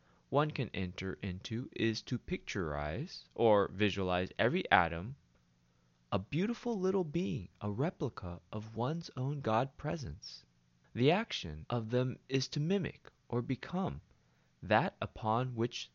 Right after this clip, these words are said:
their attention is focused. Feel each one a little separate being, alive and joyous with the light of the presence.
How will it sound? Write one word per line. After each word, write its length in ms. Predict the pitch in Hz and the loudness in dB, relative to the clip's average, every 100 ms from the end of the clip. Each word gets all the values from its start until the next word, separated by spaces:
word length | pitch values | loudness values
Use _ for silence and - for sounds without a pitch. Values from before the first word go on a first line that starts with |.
| - | -4
their 200 | 101 - | -2 -2
attention 540 | - - 101 87 - 95 | -8 -8 -8 -8 -8 -10
is 160 | 131 | -10
focused. 640 | - 226 262 - - - - _ _ _ - - - | -8 -6 -6 -8 -10 -12 -18 _ _ _ -20 -20 -20
Feel 600 | - - - 175 208 226 - | -20 -14 -2 2 4 2 -2
each 460 | 156 165 - - | -4 -4 -6 -10
one 460 | - 90 85 87 90 - | -4 -2 0 -4 -6 -8
a 120 | - | -4
little 560 | 101 95 101 113 120 123 | -4 -2 0 0 0 -2
separate 680 | 127 - 87 80 85 80 - | -4 -6 -6 -4 -6 -8 -8
being, 460 | 82 78 78 80 98 _ _ - | -8 -6 -8 -10 -16 _ _ -2
alive 800 | 117 98 90 87 92 98 120 - | 0 0 0 0 0 -2 -6 -2
and 200 | 202 214 | -2 0
joyous 640 | 151 123 117 120 139 - - - - _ | 2 4 4 2 -2 -8 -12 -20 -20 _
with 140 | 294 | -6
the 100 | - | -2
light 380 | 135 92 82 90 - | -2 0 -2 -2 -8
of 160 | 127 127 | -8 -4
the 80 | 143 | -6
presence. 640 | - 214 - 85 - - | -4 -8 -8 -14 -14 -20